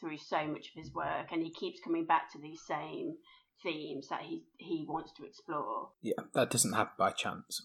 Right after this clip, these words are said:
Speaker 2: <laughs>
Speaker 1: Yeah, exactly. So that's why, I mean, I know the word auteur is controversial, but I do view him as an auteur because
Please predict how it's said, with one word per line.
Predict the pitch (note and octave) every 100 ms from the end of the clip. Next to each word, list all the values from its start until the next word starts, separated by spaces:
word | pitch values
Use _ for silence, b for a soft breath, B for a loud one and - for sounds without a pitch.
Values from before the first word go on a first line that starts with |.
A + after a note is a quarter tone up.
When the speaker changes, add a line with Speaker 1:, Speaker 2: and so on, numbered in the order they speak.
| D#3+
Speaker 2:
<laughs> | -
Speaker 1:
Yeah, | G#3 F3+ D#3+ C#3
exactly. | B2+ F3+ - - B2 G#2+ - - B B B
So | G3+ F3+ F3+ F3 G3
that's | A#3+ - -
why, | G3+ F3+ E3+ E3
I | F#3
mean, | F#3+ F#3
I |
know | F#3+ F#3 F3+ E3
the | F#3
word | E3 D#3+ D#3
auteur | E3+ D#3+ - D#3+ D#3 D3+
is | D#3 D#3 - -
controversial, | - D#3+ - D#3+ D#3+ D#3 - - A2+ E3+ -
but | F3 D#3 -
I | E3+
do | E3+ G3 E3+ E3 E3
view | E3+ E3
him | E3+ D#3
as | D#3 E3
an | D#3
auteur | D#3+ D#3 F3+ E3 E3
because | F3 - F3 E3